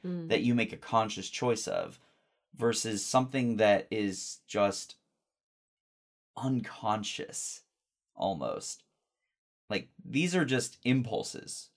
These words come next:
Speaker 2: These are
Speaker 1: Mm.
Speaker 2: things that I just kind of dr-, like, do.
Speaker 1: Yeah.
Speaker 2: Maybe not necessarily for a specific reason, but they just, they just do. I can't even explain why or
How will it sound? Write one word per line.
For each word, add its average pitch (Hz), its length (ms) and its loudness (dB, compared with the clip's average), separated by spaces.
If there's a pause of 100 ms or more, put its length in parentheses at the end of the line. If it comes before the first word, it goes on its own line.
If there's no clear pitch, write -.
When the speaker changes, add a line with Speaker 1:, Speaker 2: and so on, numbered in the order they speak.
(240)
Speaker 2:
These 165 360 -4
are 135 60 2
Speaker 1:
Mm. 131 40 -6
Speaker 2:
things 117 300 0
that 107 120 4
I 104 140 6
just 98 240 -4
kind 101 160 0
of 92 160 -4
dr-, 92 160 -16 (380)
like, 95 220 -2 (520)
do. 95 600 0 (180)
Speaker 1:
Yeah. 156 400 -4
Speaker 2:
Maybe 110 240 -4
not 107 240 0
necessarily 101 720 0
for 95 280 0
a 95 160 4
specific - 500 -10
reason, 95 640 -2
but 78 220 -6
they 78 100 -8
just, 85 220 -12 (180)
they 87 100 -8
just - 200 -14 (100)
do. 85 380 -4 (580)
I - 60 -16
can't 113 160 -2
even 101 140 0
explain 110 560 -2
why 87 580 4
or 87 400 -2